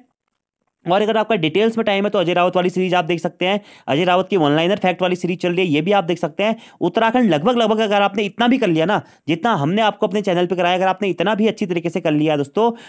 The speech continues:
तो आप एग्जाम में थर्टी प्लस स्कोर आसानी से कर सकते हैं, आसानी से कर देंगे।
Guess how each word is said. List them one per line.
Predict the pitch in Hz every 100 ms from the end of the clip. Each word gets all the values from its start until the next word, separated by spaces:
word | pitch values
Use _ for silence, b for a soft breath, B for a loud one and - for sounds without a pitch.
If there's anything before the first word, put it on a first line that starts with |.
| B
तो | 185
आप | 190
एग्जाम | 170 151 165
में | 220
थर्टी | 170 160 185
प्लस | 170 170 151
स्कोर | - 202
आसानी | 170 139 147 156 160
से | 175
कर | 156 123
सकते | 120 113 135
हैं, | 135 123 B B
आसानी | 156 180 233 233
से | 214
कर | 147
देंगे। | 127 110